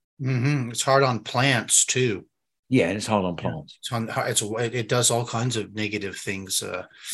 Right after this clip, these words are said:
Speaker 2: Yeah.
Speaker 1: energy consumption, air quality, water resources, human health and well-being.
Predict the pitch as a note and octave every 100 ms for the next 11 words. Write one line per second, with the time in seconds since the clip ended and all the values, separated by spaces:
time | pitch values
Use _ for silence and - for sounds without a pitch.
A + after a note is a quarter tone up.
0 | - - - _ _ A#2+ A#2+ A2+ B2 -
1 | A#2+ - A#2+ A2+ A#2 G#2+ A2 A2+ - A#2
2 | A2 A2+ A2+ A2 G#2+ G2+ G#2 G#2+ G#2+ G#2+
3 | G#2+ A2 G#2+ - A#2 G#2+ G#2 - - A#2
4 | G#2+ G2+ G#2+ G2+ G2+ G2+ G2+ G#2 G#2 G#2+
5 | G#2 G#2